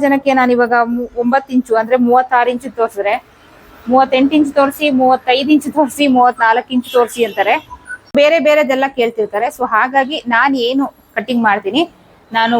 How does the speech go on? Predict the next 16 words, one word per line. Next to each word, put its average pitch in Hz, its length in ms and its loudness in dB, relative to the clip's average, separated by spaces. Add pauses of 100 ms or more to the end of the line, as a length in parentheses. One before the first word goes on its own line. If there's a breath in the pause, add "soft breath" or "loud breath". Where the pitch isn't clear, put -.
(140)
ಕಟಿಂಗ್ 277 280 2
ಮಾಡೋ 262 220 4
ಬ್ಲೌಸ್ 226 200 0 (120)
ಎಲ್ಲಾ 214 240 4 (240)
ವಿಡಿಯೋ 247 240 2
ಅಪ್ಲೋಡ್ 233 320 -4
ಮಾಡಕ್ಕಾಗಲ್ಲ, 202 500 -2 (140)
ಏನಕ್ಕಂದ್ರೆ 226 420 -6 (160)
ವಿಡಿಯೋ 220 240 2 (260)
ಮಾಡೋದು 202 360 0
ಅಷ್ಟು 202 320 -8
ಸುಲಭ 190 200 -6 (120)
ಅಲ್ಲ. 190 100 0 (200)
ವಿಡಿಯೋ 196 200 2 (120)
ಮಾಡಿ 202 220 4 (600 soft breath)
ಅದನ್ನ 196 200 -2